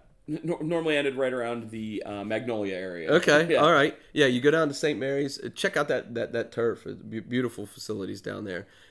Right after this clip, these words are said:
Speaker 2: Yeah, and I think that wraps it up,
Speaker 1: Yeah.
Speaker 2: uh, for our ranking segment.
Speaker 1: Absolutely.
Speaker 2: Uh, you know, we'll be doing this, uh, throughout the season just to see where your team stands. You can log into O V athletics dot com,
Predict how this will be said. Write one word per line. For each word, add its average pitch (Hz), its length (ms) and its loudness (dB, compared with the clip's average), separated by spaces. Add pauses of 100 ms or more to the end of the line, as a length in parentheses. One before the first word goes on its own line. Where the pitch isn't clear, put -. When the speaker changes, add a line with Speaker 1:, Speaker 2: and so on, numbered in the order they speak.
Speaker 2:
Yeah, 117 240 0 (280)
and 139 100 0
I 156 60 6
think 214 200 4
that 175 140 2
wraps 156 280 0
it 135 80 0
up, - 340 0 (120)
Speaker 1:
Yeah. - 80 -2
Speaker 2:
uh, 117 240 2 (100)
for 139 140 4
our 123 100 6
ranking 143 360 2
segment. 117 380 2
Speaker 1:
Absolutely. 139 460 0
Speaker 2:
Uh, 120 240 6
you 135 180 2
know, 135 180 6
we'll 131 200 0
be 131 100 -2
doing 147 240 4
this, 156 260 0
uh, 117 220 0
throughout 143 380 4
the 123 80 0
season 117 500 -2 (220)
just 190 160 2
to 175 80 -2
see 185 180 -2
where 185 140 6
your 165 100 2
team 160 240 0
stands. 139 500 -2
You 127 200 0
can 117 300 0
log 135 300 2
into 143 220 2
O 127 140 0
V 135 160 0
athletics 131 420 -4
dot 131 240 0
com, 127 320 0